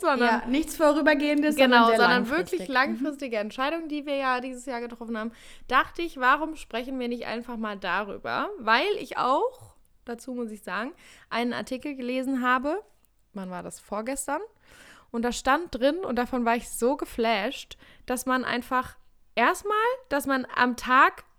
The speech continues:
Speaker 1: so um die zwanzigtausend Entscheidungen trifft.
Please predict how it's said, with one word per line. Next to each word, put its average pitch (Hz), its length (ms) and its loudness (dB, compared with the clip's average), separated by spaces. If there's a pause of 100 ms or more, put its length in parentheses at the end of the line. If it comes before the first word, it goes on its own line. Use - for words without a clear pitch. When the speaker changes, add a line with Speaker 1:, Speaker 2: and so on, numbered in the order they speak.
Speaker 1:
so 262 260 2
um 339 300 -2
die 302 200 -2
zwanzigtausend 311 1300 2
Entscheidungen 240 760 0
trifft. - 460 -6